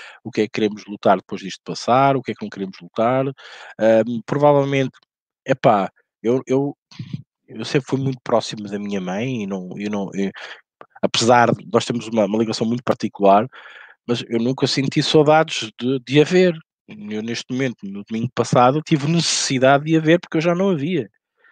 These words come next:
Ela estava lá no alto, eu estava cá dentro do carro do outro lado, mas fui lá vê-la. Ah, e nós começamos aqui a também dar valor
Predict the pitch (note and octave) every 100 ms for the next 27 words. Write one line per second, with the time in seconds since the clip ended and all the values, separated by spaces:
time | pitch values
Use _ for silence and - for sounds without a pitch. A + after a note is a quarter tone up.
0 | _ A2+ B2+ D3 C3+ C#3+ D3 D3 D#3 F3+
1 | F3 E3 E3+ E3 - E3+ D#3+ D#3+ D3 D3
2 | D3 D#3 D#3 D#3 D#3+ D3+ E3+ F#3 F3+ -
3 | F#3+ F3+ F3 A#2 F#2 E2+ _ _ - -
4 | - _ _ - A2+ G#2+ G#2+ A2+ E3 A#3+
5 | - A#3 A#3+ A#3 A3+ A3+ A#3 A3+ A3 -
6 | G#3+ G3+ G3+ E3 E3+ D#3 C3 B2+ D3